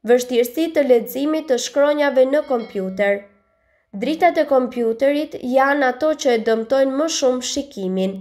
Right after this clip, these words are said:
Nëse qëndroni shumë para kompjuterit, duhet të merrni patjetër syze,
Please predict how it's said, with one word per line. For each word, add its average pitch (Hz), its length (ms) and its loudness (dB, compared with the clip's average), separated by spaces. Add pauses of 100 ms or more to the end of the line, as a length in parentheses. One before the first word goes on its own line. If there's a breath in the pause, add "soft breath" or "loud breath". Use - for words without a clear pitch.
(680)
Nëse 262 340 2
qëndroni 240 640 0
shumë 254 380 0
para 226 320 2
kompjuterit, 240 800 -2
duhet 247 320 2
të 226 100 0
merrni 214 520 2
patjetër 285 680 0
syze, 202 540 -2